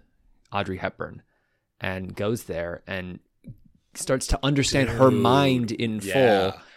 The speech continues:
Speaker 1: and creates a relationship that is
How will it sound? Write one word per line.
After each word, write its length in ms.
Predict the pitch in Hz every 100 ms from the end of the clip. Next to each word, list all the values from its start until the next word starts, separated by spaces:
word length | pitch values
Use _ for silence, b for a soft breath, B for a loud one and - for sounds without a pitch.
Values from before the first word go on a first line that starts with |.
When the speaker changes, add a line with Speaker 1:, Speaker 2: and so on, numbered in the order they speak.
| B -
Speaker 1:
and 280 | 117 110 - _ _ _ _ _
creates 340 | - 139 139
a 40 | 127
relationship 680 | 120 185 170 - 107 - - _ -
that 220 | 127 117
is 320 | 123 107 98